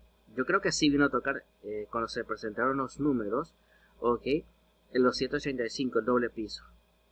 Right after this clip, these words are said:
Si la agarraste, es excelente. Si la agarraste ahí, o la agarraste por lo menos a los ocho cero cuatro, excelente. Bien, ahí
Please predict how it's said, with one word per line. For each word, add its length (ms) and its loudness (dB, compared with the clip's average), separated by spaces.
Si 180 -8
la 100 0
agarraste, 420 -2
es 80 -16
excelente. 360 -10
Si 140 -8
la 60 -2
agarraste 300 -2
ahí, 120 2
o 60 4
la 80 2
agarraste 340 -2
por 140 -8
lo 60 -6
menos 280 -8
a 60 -10
los 160 -2
ocho 220 -4
cero 280 -6
cuatro, 240 -6
excelente. 400 -12
Bien, 280 -6
ahí 320 4